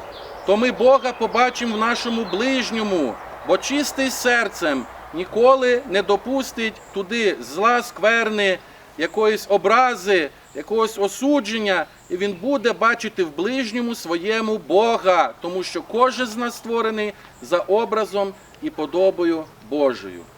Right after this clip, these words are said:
А Дух Святий саме в цьому нам і допомагає. Ми не можемо побачити Бога не тому, що Він не хоче,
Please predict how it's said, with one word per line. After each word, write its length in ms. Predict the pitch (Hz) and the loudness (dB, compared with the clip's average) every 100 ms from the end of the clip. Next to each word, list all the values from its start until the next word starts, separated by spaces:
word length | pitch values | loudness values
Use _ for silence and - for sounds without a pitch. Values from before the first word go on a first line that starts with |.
| - - - | -20 -16 -2
А 120 | 165 | -2
Дух 300 | 165 277 - | 0 -2 -2
Святий 400 | - 220 214 185 | -2 -4 0 -4
саме 280 | - 165 170 | -2 -4 -6
в 60 | |
цьому 340 | 165 226 220 196 | -8 -6 -4 0
нам 240 | 190 190 175 | 0 0 -2
і 80 | |
допомагає. 840 | 180 180 175 170 165 165 143 107 87 - - - - - - - - - - - - - - | -2 -2 -2 -4 -2 0 2 0 -6 -16 -20 -20 -20 -20 -20 -20 -20 -20 -20 -20 -20 -18 -6
Ми 360 | 202 269 254 - | 2 4 4 2
не 140 | 196 | 0
можемо 440 | 226 262 269 240 226 | 4 4 4 0 -2
побачити 640 | 220 233 254 240 - 220 | -2 2 2 0 -6 -8
Бога 540 | - 247 262 220 214 180 | -2 4 4 6 4 4
не 160 | 180 226 | -2 -2
тому, 460 | 226 220 294 311 | 0 2 4 4
що 480 | - - 247 220 151 - - 120 160 | 2 0 4 6 4 -2 -20 -8 0
Він 260 | 269 247 | 2 2
не 100 | 233 | 0
хоче, 640 | - 233 220 - - 113 | -2 2 4 2 0 -2